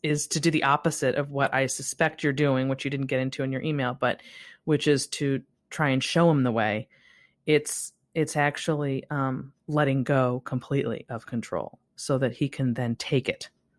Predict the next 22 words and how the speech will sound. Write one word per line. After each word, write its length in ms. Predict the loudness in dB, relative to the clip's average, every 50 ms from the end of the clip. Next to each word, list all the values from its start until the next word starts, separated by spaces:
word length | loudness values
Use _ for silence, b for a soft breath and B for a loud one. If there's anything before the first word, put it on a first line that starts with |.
| _ _
take 320 | 2 4 4 4 4 0
the 80 | -2 0
reins 520 | 2 2 2 0 -2 -4 -8 -10 -10 -12 -12
and 260 | -10 -8 -8 -8 -8
control 720 | -8 -8 -8 -6 -4 -4 -4 -2 -2 -4 -6 -8 -8 -10 -10 -8
his 200 | -6 -4 -4 0
life 420 | 2 2 4 4 2 0 -4 -10 -10 -6
and 360 | -6 -4 -4 -4 -6 -6 -8 B B B B B B B B B B B
start 380 | -6 0 2 4 4 4 2
to 120 | 2 2 2
lead 360 | 4 4 2 0 0 -2 -4
and, 200 | -4 -6 -6 -8 _ _ _ _ _ _ -6
and 160 | -2 0 0 2
all 160 | 2 0 0
of 60 | -2
the 100 | -2 -4
rest. 360 | -4 -6 -6 -6 -8 -8 -8
So 360 | -8 -4 -2 -2 -2 -2 -4 -10 _ _ B B B B B B B B B B B B B B B B B B B _ _ _ _ _ _ -4
<sighs> 340 | -2 -2 -2 -2 -4 -8 -6
I 60 | -4
hope 240 | -2 0 0 0 0
that's, 340 | -2 -2 -2 -2 -4 -4